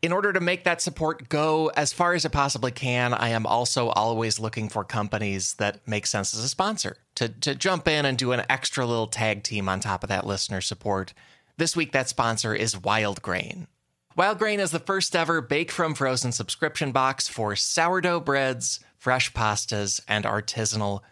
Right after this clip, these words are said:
pastries. Uh, one more time, that's sourdough breads, fresh pastas, and artisanal pastries. In other words, the three best foods,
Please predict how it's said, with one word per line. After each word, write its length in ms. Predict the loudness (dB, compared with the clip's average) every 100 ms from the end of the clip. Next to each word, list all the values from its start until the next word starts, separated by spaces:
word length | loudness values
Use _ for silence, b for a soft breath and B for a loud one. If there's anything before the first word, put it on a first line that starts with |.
| b
pastries. 840 | -4 -2 -2 -4 -6 -6 -4 -6 -8 B B B
Uh, 140 | -2
one 220 | 2 2
more 100 | 2
time, 300 | 2 2 2
that's 180 | 2 0
sourdough 400 | 0 2 2 2
breads, 460 | 2 2 2 -2 -8 b
fresh 280 | -2 0 0
pastas, 460 | 2 2 2 -2 -2
and 120 | 0
artisanal 480 | 0 0 0 0 -2
pastries. 640 | -2 -4 -4 -6 -6 -8 -2
In 80 | 0
other 200 | 2 2
words, 420 | 2 0 0 -4 -2
the 100 | -2
three 440 | -2 0 0 2 0
best 480 | 0 2 2 -2 -6
foods, 600 | -4 -2 -4 -4 -4 -4